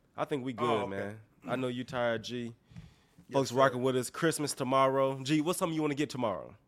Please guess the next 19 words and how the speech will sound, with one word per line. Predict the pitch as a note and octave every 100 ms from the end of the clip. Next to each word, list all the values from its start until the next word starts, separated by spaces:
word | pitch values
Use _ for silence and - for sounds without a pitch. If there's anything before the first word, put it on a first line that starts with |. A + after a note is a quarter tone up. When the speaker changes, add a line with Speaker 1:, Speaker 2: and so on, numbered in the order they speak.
| _ _ _ _ _ -
Speaker 1:
I | A2+
do | A#2+ B2
need | A2
nasal | G2 F#2+ F#2
spray. | - F2+ F#2 G2 _ _ _ _ _ - - - -
Great | G#2+ B2+
Speaker 2:
Uh, |
Speaker 1:
observation, | D3 C3+ G#2 F#2 -
Tim. | F2+ F2+ F#2 - - - -
Speaker 2:
did | D#3+
you | A3
do | B3+ C#4+
well? | C4 C#4 C4+ -
Did | G3 G3
you | C#4+
hit | C#4+
a | B3+
home | A3+ C4 B3
run? | B3+ B3+ B3